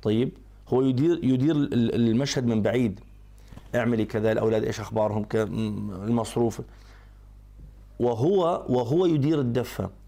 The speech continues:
وسبق أن ذكرت أمثلة لرجال كثيرين وآباء قد يكون بعيد عن المشهد، ولكن في الحقيقة هو الذي، يعني، هو الذي يدير المشهد.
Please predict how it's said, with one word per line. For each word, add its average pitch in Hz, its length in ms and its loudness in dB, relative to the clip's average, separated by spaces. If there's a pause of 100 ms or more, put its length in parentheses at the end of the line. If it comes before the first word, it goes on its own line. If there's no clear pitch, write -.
(720)
وسبق - 720 -2
أن 139 120 0
ذكرت 135 360 -2
أمثلة 123 480 0 (400)
لرجال 120 960 0 (300)
كثيرين 120 680 0
وآباء 107 760 0 (320)
قد 117 140 0
يكون 131 280 0
بعيد 139 240 0
عن 156 140 0
المشهد، 110 540 -2 (760)
ولكن 107 280 -2
في - 80 -6
الحقيقة 117 420 -4
هو 127 180 0
الذي، 104 540 -2
يعني، 90 300 -8
هو 120 180 0
الذي 120 180 0
يدير 101 220 0
المشهد. 95 380 -6